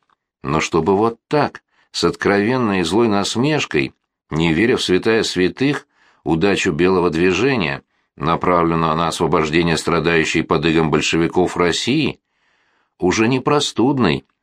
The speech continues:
гневный жар опалил лицо.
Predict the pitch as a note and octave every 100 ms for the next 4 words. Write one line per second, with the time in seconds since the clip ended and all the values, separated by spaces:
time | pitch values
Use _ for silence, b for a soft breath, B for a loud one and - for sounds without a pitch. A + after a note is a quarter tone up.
0 | - D2+ F2 F#2 A#2+ C3 D3+ D3+ C#3+ G#2+
1 | - b b b D#2 F2+ F2 D#2+ F2 -
2 | E2+ C#2+